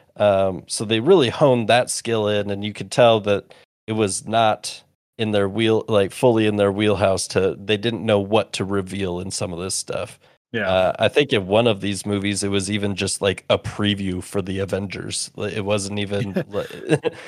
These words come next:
Speaker 2: That was,
Speaker 1: wasn't,
Speaker 2: yeah.
Speaker 1: yeah.
Speaker 2: The end of
Speaker 1: So,
Speaker 2: Captain America.
Speaker 1: yeah,
Speaker 2: They,
Speaker 1: yeah.
Speaker 2: they dropped in that Avengers preview.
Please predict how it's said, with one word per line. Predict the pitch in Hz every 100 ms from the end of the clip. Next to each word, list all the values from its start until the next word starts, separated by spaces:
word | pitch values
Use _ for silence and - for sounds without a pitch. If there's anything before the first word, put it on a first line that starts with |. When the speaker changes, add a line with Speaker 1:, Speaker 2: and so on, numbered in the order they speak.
| - -
Speaker 2:
That | - 117 175 - 123 117
was, | 127
Speaker 1:
wasn't, | 123 127
Speaker 2:
yeah. | 120 107 98 - _ _
Speaker 1:
yeah. | 110 90 - _ _ _
Speaker 2:
The | 123
end | 113
of | 110
Speaker 1:
So, | - 107
Speaker 2:
Captain | 104 110
America. | 104 104 104 - 113 110 _ _ _
Speaker 1:
yeah, | 127 117 98 95
Speaker 2:
They, | 104
Speaker 1:
yeah. | 110 107
Speaker 2:
they | 104
dropped | 113 101
in | 110 104
that | 107
Avengers | 104 104 104 110 104
preview. | - 113 110 110